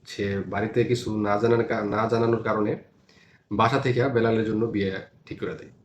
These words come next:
চোদ্দই ডিসেম্বর দুই হাজার পঁচিশ তারিখে বেলালের বিয়ে ঠিক হয়ে যায়। আহ, এই দিক দিয়ে বেলাল উমারে কিছুই জানায় না,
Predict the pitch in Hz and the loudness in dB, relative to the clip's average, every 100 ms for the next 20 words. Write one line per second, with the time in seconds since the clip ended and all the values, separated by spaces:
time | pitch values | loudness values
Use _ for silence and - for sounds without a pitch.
0 | _ _ _ _ _ - _ 120 110 131 | _ _ _ _ _ -20 _ -6 -2 -2
1 | 123 123 135 123 117 117 139 - - - | 0 2 2 2 2 2 2 0 -4 -10
2 | 110 101 95 117 113 120 113 98 147 220 | -2 -2 -2 -2 0 0 0 -2 -2 -4
3 | - - - - 101 104 110 110 104 101 | -10 -20 -20 -4 0 4 4 4 0 0
4 | 107 - 95 135 - - - - - - | -4 -2 -2 -2 -6 -12 -20 -20 -20 -20
5 | _ - 92 87 85 120 143 139 139 123 | _ -10 -8 -6 -2 2 2 4 6 6
6 | - - _ _ 110 110 120 156 190 - | 4 -8 _ _ -6 0 4 4 0 -4
7 | _ - 131 131 135 - - 110 98 85 | _ -8 0 2 2 -2 -2 0 0 -2
8 | 101 | -8